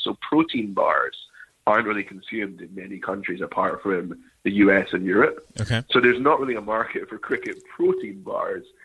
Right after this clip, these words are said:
Speaker 1: even though there's a market for crickets as a sort of entree or main course in many other countries. So we sell into Australia, some countries in Asia, but our focus is really on the U S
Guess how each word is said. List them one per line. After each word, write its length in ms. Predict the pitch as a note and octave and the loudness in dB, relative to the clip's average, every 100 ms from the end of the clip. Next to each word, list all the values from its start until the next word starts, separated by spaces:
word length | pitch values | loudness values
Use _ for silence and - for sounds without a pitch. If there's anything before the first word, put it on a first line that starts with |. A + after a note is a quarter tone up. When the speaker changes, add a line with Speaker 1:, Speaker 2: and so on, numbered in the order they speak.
| _ - | _ -4
Speaker 1:
even 280 | B2 B2+ A#2 | 0 2 4
though 120 | A2+ | 4
there's 200 | G#2+ G2+ | 4 0
a 60 | G#2 | 2
market 500 | G2+ G#2 G#2 F#2 - | 4 4 0 -6 -6
for 260 | F#2+ F#2 - - | -6 -6 -8 -4
crickets 520 | - A2 G#2+ F2+ - - - - - | 0 0 0 -6 -8 -20 -20 -18 -2
as 180 | A#2+ A#2+ | 0 0
a 80 | A2 | 0
sort 180 | A2 F#2+ | 2 2
of 100 | F#2+ - | 0 0
entree 460 | G2+ G#2+ - G2 | 0 -2 -6 -4
or 140 | F#2+ F#2+ | -4 -8
main 240 | G2+ G#2+ | -8 -8
course 340 | - F2+ E2 - - _ _ - | -4 -4 -4 -10 -20 _ _ -4
in 100 | G2+ | 0
many 180 | G2+ G2 | 0 -2
other 200 | F#2+ - | -4 -2
countries. 420 | F#2 F2 - G2 - | -2 -2 -2 -4 2
So 260 | A2+ A2 - _ - - | 4 4 0 _ -14 -4
we 140 | D#3 - | -4 2
sell 240 | G#2+ F3+ | 4 4
into 480 | F3 D#3 D3+ C#3 B2+ | 2 0 4 6 6
Australia, 800 | G2+ - A2+ G#2+ G#2+ G#2+ G#2 G#2 - | 4 0 4 6 6 4 2 0 -6
some 260 | A2 G#2 F#2+ - | -8 -8 -10 -10
countries 300 | G2+ - G2 | -10 -10 -16
in 120 | G2 | -12
Asia, 340 | F#2+ F#2+ G2 G2 | -10 -6 -6 -4
but 220 | G2+ G#2 _ _ _ | -6 -8 _ _ _
our 180 | - G#2 - | 2 2 6
focus 320 | D#3+ E3 D#3+ | 4 6 2
is 120 | G#2 | 2
really 180 | G#2+ G2+ | -2 -2
on 100 | G2 | -4
the 100 | F#2+ | -6
U 180 | F#2+ G2 | -2 4
S 140 | G#2 | 4